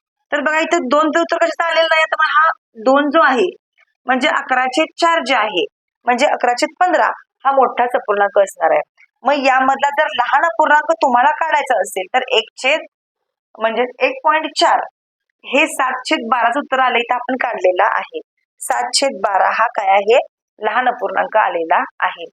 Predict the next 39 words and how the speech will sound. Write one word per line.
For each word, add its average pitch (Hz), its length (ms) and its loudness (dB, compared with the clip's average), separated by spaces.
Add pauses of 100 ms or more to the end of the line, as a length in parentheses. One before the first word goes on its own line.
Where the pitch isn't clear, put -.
(460)
तर 285 100 2 (100)
अशा 294 200 0
प्रकारे 294 280 -2
तुम्हाला 269 400 2
इथे 277 140 -2
मी 285 240 -2
दोन 269 340 0
ट्रिक 330 180 0
सांगितल्या. 220 560 0 (520)
जर 294 160 2
तुम्हाला 262 340 4
दोन्ही 247 440 2
ट्रिक 311 320 -2
आवडल्या 311 380 0
असतील, 330 380 -4
तर 269 40 2
तुम्ही 277 160 -4
त्यातली 277 280 -2
कोणतीही 277 560 0
एक 330 140 -2
ट्रिक 294 180 -4
तुम्ही 262 200 0
फॉलो 247 200 2
करू 226 160 0
शकता. 220 420 0 (540)
एकदम 254 240 -2
तुम्हाला 269 260 2
सोप्या 269 260 -4
प्रकारे 254 320 0
मी 247 120 0
सांगितलेलं 226 520 -2
आहे 220 240 0 (480)
की 294 100 -2
अपूर्णांकाचा 269 720 0
लहान 269 300 0
मोठेपणा 262 500 0 (100)
कसा 262 180 0
ठरवायचा 233 500 2
असतो. 214 520 2